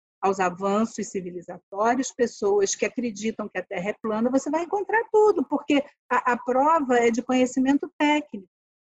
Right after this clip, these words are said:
A magistratura não é uma coisa só, a magistratura é integrada por vários magistrados.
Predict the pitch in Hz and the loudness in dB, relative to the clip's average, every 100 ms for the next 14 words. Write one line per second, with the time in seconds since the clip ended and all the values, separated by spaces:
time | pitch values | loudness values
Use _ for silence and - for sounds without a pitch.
0 | _ - 240 254 247 - 247 240 - 320 | _ -2 4 4 2 -2 -2 -2 -6 -8
1 | 330 302 294 339 302 285 254 240 208 202 | -6 0 2 2 -2 -6 -2 -2 -4 -10
2 | - 185 175 185 185 - 320 - 262 285 | -10 -10 -12 -18 -16 -12 -12 -10 -6 -6
3 | 294 269 214 220 240 - 311 254 240 247 | -2 -2 -2 -4 -6 -8 -12 -2 0 0
4 | 269 269 285 359 - 269 247 226 190 | -2 -4 -6 -12 -6 -2 0 0 -4